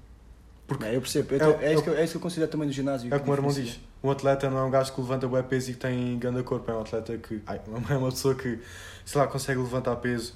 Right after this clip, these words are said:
Speaker 1: é rápido, é, hum,
Speaker 2: Ágil.
Speaker 1: sim,
Speaker 2: Tem
Speaker 1: é ágil.
Speaker 2: coordenação.
Speaker 1: Tem
Speaker 2: Sim.
Speaker 1: coordenação, equilíbrio, bué de cenas.
Speaker 2: Sim, é essa, essas
Speaker 1: Flexibilidade.
Speaker 2: componentes todas, já. É
Speaker 1: Sim.
Speaker 2: isso que eu, que eu, que eu queria tocar. Mas
Speaker 1: Não
Speaker 2: depois
Speaker 1: quer
Speaker 2: aí
Speaker 1: dizer que um bodybuilder não seja
Speaker 2: não
Speaker 1: um
Speaker 2: seja um
Speaker 1: atleta.
Speaker 2: atleta, sim, claro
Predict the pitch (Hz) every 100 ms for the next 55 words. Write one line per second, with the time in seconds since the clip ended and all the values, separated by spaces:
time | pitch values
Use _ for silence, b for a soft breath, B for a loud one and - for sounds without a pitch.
0 | - 117 110 113 117 110 110 110 107 101
1 | 101 101 - 123 123 123 113 - - -
2 | 135 120 113 117 120 127 120 - - -
3 | 117 135 127 - 123 120 113 117 113 120
4 | 113 113 110 - - 120 117 113 104 -
5 | 156 135 135 135 127 131 117 - 143 131
6 | - 143 123 117 127 120 - - 104 113
7 | 117 - 110 120 120 107 120 117 120 -
8 | 113 B B B - 147 156 151 143 143
9 | 135 123 123 117 120 127 123 120 120 127
10 | 135 131 139 147 143 143 127 107 127